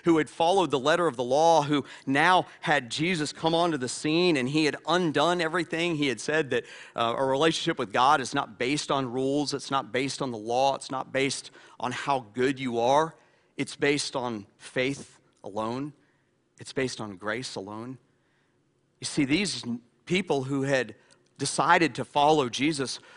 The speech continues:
always came up against people and groups of people that wanted to pull them back. And just a few weeks ago, we talked about how,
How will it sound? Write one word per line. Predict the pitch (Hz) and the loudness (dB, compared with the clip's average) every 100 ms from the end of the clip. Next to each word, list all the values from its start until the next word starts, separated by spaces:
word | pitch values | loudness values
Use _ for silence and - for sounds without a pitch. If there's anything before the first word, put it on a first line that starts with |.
| - _ _ - | -20 _ _ 2
always | 180 220 240 202 | 8 10 10 6
came | - - 170 151 | 4 -2 -2 4
up | 160 175 | 4 4
against | 123 135 123 - - - _ - | 0 -2 -2 -4 -10 -16 _ -8
people | - 180 202 185 175 _ _ - | -4 -2 -2 -6 -8 _ _ -6
and | 151 131 | -6 0
groups | 156 185 - | 0 0 -4
of | 113 | -6
people | 127 123 | -8 -6
that | 123 - | -8 -6
wanted | 143 170 135 | -2 -2 -2
to | 139 | -8
pull | - - 160 156 | -14 -6 -4 -2
them | 139 120 | -4 -6
back. | 123 131 - _ _ _ _ _ _ _ _ | -6 -10 -14 _ _ _ _ _ _ _ _
And | 143 | -4
just | 170 - | -2 -2
a | |
few | - 180 170 | -2 0 2
weeks | 175 165 | 0 0
ago, | 151 147 | 0 0
we | 139 | 0
talked | - 156 151 | -2 -2 0
about | 147 135 - | 2 2 2
how, | 151 143 127 | 2 2 2